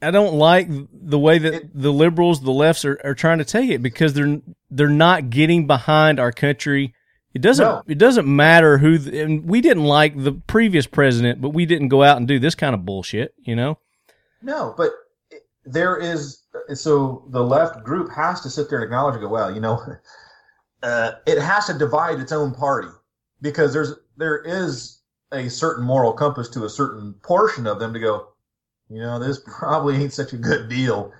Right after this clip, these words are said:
Speaker 2: Uh, those who at least have a little bit of brain to 'em.
Speaker 1: Yeah,
Speaker 2: And
Speaker 1: well, I mean,
Speaker 2: separate
Speaker 1: she's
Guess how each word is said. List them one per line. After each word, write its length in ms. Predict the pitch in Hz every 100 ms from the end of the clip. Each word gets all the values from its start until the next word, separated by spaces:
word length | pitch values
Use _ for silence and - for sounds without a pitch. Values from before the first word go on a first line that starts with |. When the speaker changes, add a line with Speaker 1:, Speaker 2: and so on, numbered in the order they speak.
| _ _ _ _ _ -
Speaker 2:
Uh, 320 | 123 120 117
those 300 | 117 147 156
who 80 | 139
at 80 | 123
least 180 | 131 131
have 200 | 127 104
a 40 |
little 520 | 98 113 127 165 165
bit 160 | 120 107
of 100 | 98
brain 340 | 104 101 98
to 260 | 101 98 95
'em. 160 | 117 123 _ _ _ _ - _ _
Speaker 1:
Yeah, 360 | 196 175 127 110
Speaker 2:
And 80 | 160
Speaker 1:
well, 140 | 156
I 20 |
mean, 80 | 160
Speaker 2:
separate 260 | 151 156
Speaker 1:
she's 80 | 160